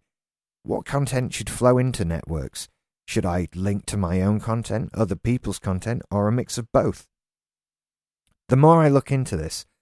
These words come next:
the more I learn that getting the best out of social networking is much more than simply posting links to your blog and expecting millions of followers. Of course it's easy if your name is Lady Gaga,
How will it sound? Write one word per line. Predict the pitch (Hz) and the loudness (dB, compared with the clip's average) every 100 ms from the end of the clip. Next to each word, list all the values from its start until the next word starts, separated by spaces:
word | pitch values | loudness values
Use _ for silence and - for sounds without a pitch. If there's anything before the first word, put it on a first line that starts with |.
| _ _ _ | _ _ _
the | 104 | 0
more | 117 123 | 4 4
I | 135 | 4
learn | 135 107 | 4 2
that | 101 | 0
getting | 92 110 120 | -2 0 2
the | 120 | 0
best | 101 92 - | 0 -2 -4
out | 95 | -4
of | 98 | -4
social | - 95 - | -4 -4 -2
networking | 101 120 87 85 - 85 78 _ _ - | -2 -2 -2 -4 -4 -8 -8 _ _ -10
is | 98 | -4
much | 110 135 - | 2 2 2
more | 120 107 | 0 2
than | 95 90 | 0 -2
simply | - 104 98 | 0 0 -2
posting | - 90 101 - 113 | -4 -2 -2 -2 -2
links | 104 101 - | 0 -2 -2
to | 98 | -2
your | 92 | -2
blog | 80 78 - | -4 -6 -6
and | 101 | -6
expecting | 95 - 92 - 101 | -6 -6 -8 -4 -2
millions | 90 80 80 82 | 0 -2 -2 -4
of | 90 | -2
followers. | - 117 92 69 76 - _ _ _ _ | 2 4 2 -2 -10 -16 _ _ _ _
Of | 127 - | -8 -4
course | 220 196 - | -2 0 0
it's | 135 - | -2 2
easy | 110 87 95 | 2 0 -2
if | - | -2
your | 107 | -2
name | 101 101 | 0 0
is | 101 87 | -2 -4
Lady | 104 92 | -4 -6
Gaga, | 85 110 110 85 73 | -6 -2 -2 -4 -6